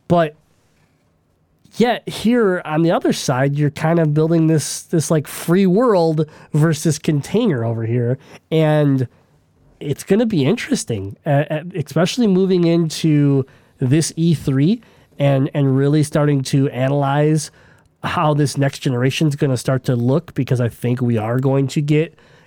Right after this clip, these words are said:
a glimpse at what, um, Microsoft is doing with the next Xbox. And, and we've already had rumors. We talked earlier in this episode about w-, some things going on with the P S five. So, like, it's right here on the doorstep,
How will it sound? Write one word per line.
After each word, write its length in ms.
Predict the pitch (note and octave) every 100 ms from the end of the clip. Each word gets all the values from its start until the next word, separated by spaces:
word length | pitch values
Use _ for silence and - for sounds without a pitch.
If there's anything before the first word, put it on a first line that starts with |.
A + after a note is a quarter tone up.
| -
a 120 | C3
glimpse 680 | G#2+ - B2 B2+ - - - -
at 280 | B2+ B2+ -
what, 360 | A#2+ B2 C#3 _ - D3+
um, 360 | C#3+ B2+ A#2 A#2
Microsoft 540 | A#2+ C3 C3+ C#3 C3
is 80 | A#2+
doing 240 | - A#2+ C#3
with 160 | D3
the 60 | B2+
next 260 | B2 -
Xbox. 640 | B2+ - - E3+ G3 - - _ - - -
And, 280 | C3+ B2+ -
and 200 | C#3+ B2+
we've 160 | C3 B2
already 220 | B2+ B2+
had 300 | G#2 B2+ C3
rumors. 580 | A#2+ C3+ C#3 D3 D3 C3
We 100 | A#2+
talked 260 | B2+ B2+ -
earlier 280 | A#2 B2+
in 60 | C#3
this 160 | D3 G#3+
episode 480 | A3 - C3 A2+
about 360 | A2+ A#2 A#2+ - - - -
w-, 200 | C3 -
some 260 | - C#3+ B2+
things 260 | C#3 C3+
going 200 | B2+ B2
on 100 | C3
with 100 | C#3
the 60 | -
P 160 | -
S 140 | F3+ -
five. 420 | - - C#3 A2 - - -
So, 180 | -
like, 220 | E3 C#3 - -
it's 340 | F3+ A3+ - - _ _ _ _
right 340 | C#3 B2 C#3+ F#3
here 400 | - F#3 A#2+ G#2 -
on 200 | C#3 C#3+
the 80 | D#3+
doorstep, 680 | C3 D3 G#3 - A2+ G#2 -